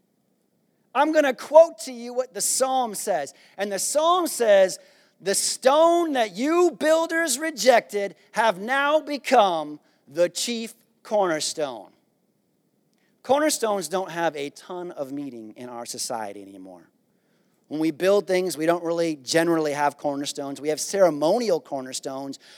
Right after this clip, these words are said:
but when people are building houses or buildings, we don't use a lot of masonry. We don't use a lot of blocks. Let me tell you what a cornerstone was. Can you put that slide up, Cheryl? It says this. This is a cornerstone.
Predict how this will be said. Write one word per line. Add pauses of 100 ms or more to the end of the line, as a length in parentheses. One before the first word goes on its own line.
(100)
but
when
people
are
building
houses
or
buildings,
we
don't
use
a
lot
of
masonry.
We
don't
use
a
lot
of
blocks. (300)
Let
me
tell
you
what
a
cornerstone
was. (240)
Can
you
put
that
slide
up,
Cheryl?
It
says
this.
This
is
a
cornerstone.